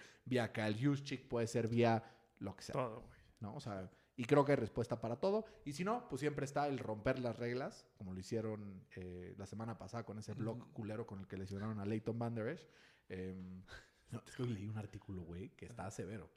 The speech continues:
Speaker 2: A ver.
Speaker 1: O sea, obviamente, ese tipo de block es ilegal.
Speaker 2: Sí.
Speaker 1: Pero al parecer, los for-, los Cowboys ya habían visto este tipo de block. No se había lastimado nadie, gracias a Dios, por parte de los forty-niners. Y le
Speaker 2: Ok.
Speaker 1: avisaron a la liga, le dijeron, "Ey,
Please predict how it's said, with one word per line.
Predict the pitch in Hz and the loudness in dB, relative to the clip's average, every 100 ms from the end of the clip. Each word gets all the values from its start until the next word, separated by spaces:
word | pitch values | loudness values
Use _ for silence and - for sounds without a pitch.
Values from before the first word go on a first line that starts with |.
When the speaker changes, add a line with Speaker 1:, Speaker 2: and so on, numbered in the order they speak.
| - | -20
Speaker 2:
A | 123 | -16
ver. | 113 113 | -16 -10
Speaker 1:
O | - | 2
sea, | 143 131 - | 2 2 6
obviamente, | 185 214 185 165 151 151 185 - - - | 8 10 6 4 0 -2 -2 -10 -10 0
ese | 131 139 | 0 0
tipo | 135 135 131 | -2 -2 0
de | 120 104 | 0 0
block | 107 113 - - _ _ | 0 -2 -4 -14 _ _
es | - - | -10 -8
ilegal. | 110 117 110 - | -6 -4 -4 -6
Speaker 2:
Sí. | - - - _ _ _ _ _ _ | -14 -16 -16 _ _ _ _ _ _
Speaker 1:
Pero | - 113 | 0 2
al | 110 107 | 2 0
parecer, | 113 110 - 139 139 - | 0 0 4 4 4 -2
los | 127 113 110 104 - - | 0 2 2 -2 -10 -2
for-, | 135 135 | 2 2
los | 127 120 | 0 2
Cowboys | 139 143 147 139 | 4 6 4 2
ya | 135 | 2
habían | 131 135 131 | 2 2 0
visto | 131 123 127 | -4 -8 -8
este | 120 - | -8 -8
tipo | 117 120 | -2 0
de | 107 | 0
block. | 104 110 - - - _ _ - | 0 -2 -4 -12 -20 _ _ -2
No | 127 | 2
se | 143 | 6
había | 156 147 | 8 8
lastimado | 139 123 120 | 6 0 0
nadie, | 120 120 113 | 0 -2 -2
gracias | 110 110 110 | -2 -2 -4
a | |
Dios, | 107 113 - _ _ | -6 -6 -8 _ _
por | 131 123 - | 0 2 2
parte | 127 - | 0 0
de | 104 | -4
los | - | -4
forty-niners. | 107 107 110 95 - - _ - _ - | -6 -6 -6 -8 -12 -20 _ -20 _ -8
Y | 113 | -4
le | |
Speaker 2:
Ok. | 110 | -2
Speaker 1:
avisaron | 110 123 117 | 0 0 0
a | 113 | 0
la | 113 | 0
liga, | 123 110 | 0 -4
le | |
dijeron, | 104 104 | -8 -6
"Ey, | 123 113 | -4 -4